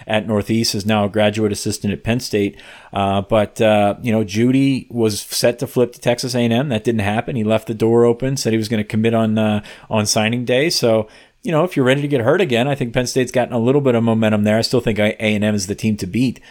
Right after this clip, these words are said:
but that relationship is, is important to him, and that's something that they can sort of keep chipping away for. So, yeah, as, as you mentioned, the, the names are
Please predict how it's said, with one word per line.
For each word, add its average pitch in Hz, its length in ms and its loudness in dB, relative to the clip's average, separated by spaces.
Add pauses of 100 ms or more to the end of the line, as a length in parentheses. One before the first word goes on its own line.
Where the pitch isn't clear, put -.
(220)
but 107 300 0
that 110 160 0
relationship 113 640 0
is, 110 160 -2
is 107 260 -2
important 107 420 0
to 104 60 0
him, 113 200 0
and 113 100 0
that's 104 160 -2
something 113 320 -2
that 101 100 -2
they 104 140 0
can 101 220 -4
sort 107 280 0
of 101 100 -2
keep - 200 -4
chipping 104 320 -2
away 104 240 2
for. 95 280 -2
So, 101 260 -2 (340)
yeah, 117 180 2
as, 113 160 0
as 117 260 -2
you 120 80 -2
mentioned, 117 380 0
the, 104 120 2
the 101 220 -6
names 113 440 0
are 107 520 2